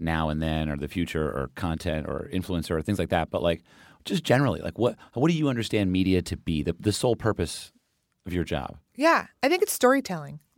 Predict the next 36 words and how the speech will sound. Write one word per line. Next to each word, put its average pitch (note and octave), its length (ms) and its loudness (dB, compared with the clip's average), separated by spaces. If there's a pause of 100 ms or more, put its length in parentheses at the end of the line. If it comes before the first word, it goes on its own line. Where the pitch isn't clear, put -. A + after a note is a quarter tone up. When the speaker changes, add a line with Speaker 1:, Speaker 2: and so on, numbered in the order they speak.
Speaker 2:
um, E3 520 -4
and, F#3+ 320 2
and F#3+ 300 2
what A3+ 160 6
form G#3+ 320 -2
that F#3 180 -2
takes. - 480 -6 (540)
I F#3 60 0
think G3 140 -2
there G3 120 8
are F3+ 60 8
more G3 300 6
forms E3 480 -2
today D#3+ 400 0
than D#3+ 140 -4
there D3 120 -2
were D3 420 0 (180)
even E3 260 -2
five D#3 240 -2
years D#3 200 0
ago. - 240 -8 (640)
Um, D#3+ 360 2
and G#3+ 160 8
I, - 60 6 (120)
and A#3 220 2
we're A#3 100 6
seeing C4 560 -2
people G#3 320 -4
celebrate D3+ 460 2
that, - 260 -6
you - 60 -10
know, F#3 60 -2
like D#3+ 260 -4
asme, F3+ 560 2
which - 180 -8
is D3 300 -4